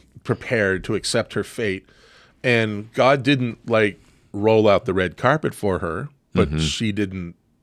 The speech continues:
Speaker 1: she didn't starve either.
Speaker 2: No.
Speaker 1: So, you know, I don't wanna just stick with the spiritual realm and say, "God, well, you know, there's endless resources in the spiritual realm for us."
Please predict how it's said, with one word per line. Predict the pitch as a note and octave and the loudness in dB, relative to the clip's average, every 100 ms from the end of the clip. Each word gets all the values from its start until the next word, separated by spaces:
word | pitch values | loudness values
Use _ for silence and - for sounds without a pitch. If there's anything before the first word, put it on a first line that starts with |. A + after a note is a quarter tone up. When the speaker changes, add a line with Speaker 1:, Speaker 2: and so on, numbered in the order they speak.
| _ _ _ _ | _ _ _ _
Speaker 1:
she | - - | -12 -6
didn't | A#2+ G#2+ | -4 -4
starve | - - - - G2 G#2 F2+ D#2 G#2+ B2+ - _ _ | -6 -8 -8 -8 -8 -6 -8 -8 -10 -12 -20 _ _
either. | G2+ A2+ D#2+ F#2+ A#2 _ - | -8 -8 -8 -10 -12 _ -10
Speaker 2:
No. | D#2 E2+ D#2+ _ _ _ _ | -8 -8 -12 _ _ _ _
Speaker 1:
So, | - C#3+ B2+ B2 - _ _ _ _ | 2 6 6 4 -2 _ _ _ _
you | D3+ | 0
know, | C3+ A#2+ A2+ - A3+ - _ _ _ - | 2 2 -2 -10 -20 -20 _ _ _ -2
I | B2+ | 2
don't | D3 | 2
wanna | F3 E3 | 2 0
just | D3+ - | 0 0
stick | - - B2+ - | -2 -2 -2 -4
with | - | -6
the | G#2+ | -6
spiritual | - A2 G2+ G#2 | 0 2 2 0
realm | F2+ D#2 C#2 | -6 -8 -10
and | E2+ | -8
say, | F#2 | -8
"God, | E2 G2+ F#2+ | -2 0 0
well, | F#2+ F#2+ | -4 -6
you | A#2+ | -4
know, | G2 E2+ | -4 -4
there's | F#2+ - | -4 -4
endless | C3 C3 A#2 - | 0 2 4 2
resources | G#2+ G2+ G2 F2 F2 - - | -2 -4 -4 -6 -10 -10 -8
in | G#2 | -6
the | F#2 | -6
spiritual | - F2 E2 F2+ | -6 -8 -8 -10
realm | C#2+ D2 A1+ | -10 -12 -12
for | - | -12
us." | B1+ A1 | -12 -12